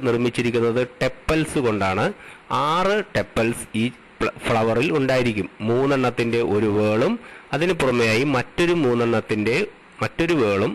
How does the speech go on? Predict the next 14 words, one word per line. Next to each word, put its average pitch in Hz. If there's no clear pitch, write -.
ഉണ്ടായിരിക്കും. 113
ഈ 143
രണ്ട് 165
വേളിലും 135
ഉള്ള 110
ടെപ്പൽസ് 131
യുണൈറ്റ് 120
ചെയ്ത് 104
ഒരു 117
ട്യൂബ് 160
പോലെ 101
ഇരിക്കുന്നു. 117
വാൽവേറ്റ് 147
ഈസ്റ്റുവേഷൻ 113